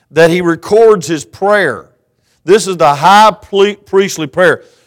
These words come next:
You ought to enter into John seventeen with a holy awe. You're about to hear the Lord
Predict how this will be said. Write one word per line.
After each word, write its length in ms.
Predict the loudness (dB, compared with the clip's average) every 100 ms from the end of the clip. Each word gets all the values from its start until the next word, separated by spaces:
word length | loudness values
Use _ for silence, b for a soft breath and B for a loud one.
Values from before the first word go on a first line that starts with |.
| b
You 180 | -2 2
ought 100 | 2
to 180 | 2 -2
enter 320 | -4 0 0
into 280 | 0 0 -6
John 420 | -2 0 0 -2
seventeen 560 | -4 -4 -4 -6 -6 -4
with 140 | -4
a 80 | -6
holy 400 | -4 -2 -2 -4
awe. 340 | 0 2 2
You're 200 | 0 -2
about 300 | 0 2 0 -4
to 120 | -10
hear 540 | -8 -6 -2 -4 -6 _ _ -8
the 140 | -6
Lord 580 | -4 -4 -2 0 -2